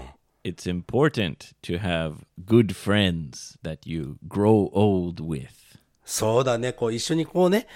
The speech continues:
Speaker 2: えー、グロー、その成長というかね、まあ、年を取っていく、一緒に年を取っていくような人がいるとね、これはなかなか心もね、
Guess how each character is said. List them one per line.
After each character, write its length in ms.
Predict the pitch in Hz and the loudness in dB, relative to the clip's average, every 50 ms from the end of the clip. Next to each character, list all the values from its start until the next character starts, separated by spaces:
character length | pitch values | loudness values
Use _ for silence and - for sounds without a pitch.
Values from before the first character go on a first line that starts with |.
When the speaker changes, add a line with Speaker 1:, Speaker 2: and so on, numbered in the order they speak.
| - - - - - | -20 -20 -20 -8 -2
Speaker 2:
え 300 | 113 113 107 104 101 95 | 0 2 2 2 0 0
ー、 60 | 90 | 0
グ 120 | 85 107 | 2 4
ロ 160 | 110 113 107 98 | 6 6 6 4
ー、 40 | |
そ 120 | - - 95 | 2 0 -2
の 160 | 92 90 90 | -2 -2 -4
成 300 | - - - 120 120 120 | -4 -2 0 0 0 0
長 320 | - - 123 123 123 120 | 0 0 2 2 2 2
と 160 | 120 - - 120 | 0 -2 -4 -2
い 120 | 117 123 | 0 0
う 60 | 123 120 | -2 -2
か 140 | - 85 | -4 -6
ね、 220 | 87 113 135 135 - _ _ _ _ _ - | -8 -8 -8 -10 -14 _ _ _ _ _ -18
ま 120 | - 80 | -16 -14
あ、 20 | - | -6
年 320 | - 110 101 - - 151 | -2 -2 -2 2 6 6
を 100 | 143 - | 6 6
取 160 | - 135 139 | 4 2 -2
っ 60 | 143 | -4
て 220 | - _ - 113 101 | -4 _ -2 0 0
い 80 | 92 | -2
く、 320 | - - - 90 82 - - _ _ | -4 -6 -6 -6 -6 -6 -8 _ _
一 60 | - | -8
緒 140 | 127 - 170 | -4 -2 -4
に 60 | 165 - | -2 -2
年 180 | 170 151 - | -4 -4 -4
を 60 | 196 - | -4 -4
取 120 | - 180 | -4 0
っ 40 | - | 2
て 80 | 180 | 2
い 20 | 156 | 2
く 60 | 143 | 4
よ 140 | 143 139 127 | 4 4 4
う 20 | |
な 100 | 120 110 | 2 0
人 160 | 92 - 117 | -4 -4 -2
が 60 | 104 92 | -2 -2
い 60 | 87 | -2
る 100 | 87 85 | -4 -8
と 80 | 78 | -8
ね、 180 | 82 120 147 - _ _ _ _ _ _ | -10 -10 -10 -12 _ _ _ _ _ _
こ 80 | - 220 | 2 4
れ 40 | 214 | 6
は 60 | 214 | 8
な 80 | 208 185 | 8 8
か 100 | 185 175 | 6 6
な 80 | 160 | 6
か 100 | 147 143 | 4 2
心 320 | - 147 135 - 139 131 113 | 0 0 2 4 4 4 4
も 120 | 82 71 | 2 -2
ね、 140 | 85 110 | -8 -10